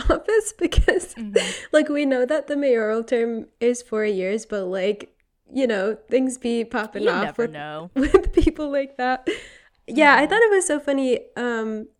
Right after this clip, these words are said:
Speaker 1: you're right. Like, usually the host isn't in the cold open, and even though they do political sketches, it would be really difficult for them to, like, make that transition to the monologue. Um, I am super excited to see more of Chris Rudd's Eric Adams impression, 'cause I thought he did so well.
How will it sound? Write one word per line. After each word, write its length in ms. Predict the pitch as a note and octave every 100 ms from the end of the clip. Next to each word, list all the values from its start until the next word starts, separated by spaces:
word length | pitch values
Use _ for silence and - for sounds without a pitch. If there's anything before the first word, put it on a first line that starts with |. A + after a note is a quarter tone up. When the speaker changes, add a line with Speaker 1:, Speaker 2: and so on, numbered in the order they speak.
| _
Speaker 1:
you're 160 | C#4
right. 240 | D#4 E4+ A3+
Like, 220 | B3+ B3
usually 320 | B3+ A#3+ D#4+
the 480 | E4 D4+ C4+ A#3+ A3 - -
host 300 | - A#3 C4 -
isn't 300 | B3 A#3+ -
in 200 | G#3 A3
the 80 |
cold 280 | A3 A3 G#3+ -
open, 380 | G3+ G#3 B3+ D4
and 120 | B3
even 220 | A3 A3+
though 140 | A3 G#3
they 140 | G#3
do 160 | G3+ G3+
political 480 | - G3+ G3+ G#3+
sketches, 640 | G#3 - _ - G#3 A#3 A3
it 60 | G#3
would 100 | G3+
be 120 | G#3
really 180 | G#3 G#3
difficult 440 | F#3+ F#3 - G#3
for 100 | -
them 200 | G3 G3 G3
to, 120 | G3
like, 220 | F#3+ F#3+
make 220 | G3+ F#3+
that 160 | - -
transition 500 | - G2+ - G2 G2+
to 100 | G3+
the 80 | G3+
monologue. 640 | G3 F#3+ G3 G#3+ A3+ A3+ - _ _ _ _ _ _ -
Um, 400 | A3 G#3+ G3+ G3+
I 60 | D#4
am 220 | C#4+ C4+
super 240 | C4+ C#4+ C#4+
excited 420 | C#4+ C#4+ C4+ C4+
to 80 | C4+
see 400 | B3 A3+ A3 A3 G#3
more 300 | G#3+ G#3+ G#3+
of 260 | G#3+ G3+
Chris 280 | - A3 -
Rudd's 380 | G3+ G3+ G3 - _
Eric 220 | A3+ G#3+ G3+
Adams 340 | G3 G3+ G3+
impression, 560 | G#3+ G3+ - A3+ A#3+ A3+
'cause 140 | A3
I 100 | A3
thought 240 | G#3+ G#3+
he 120 | A3 D#4+
did 200 | F4+ F4
so 400 | - A3+ A#3 A#3
well. 400 | G#3 G3 G#3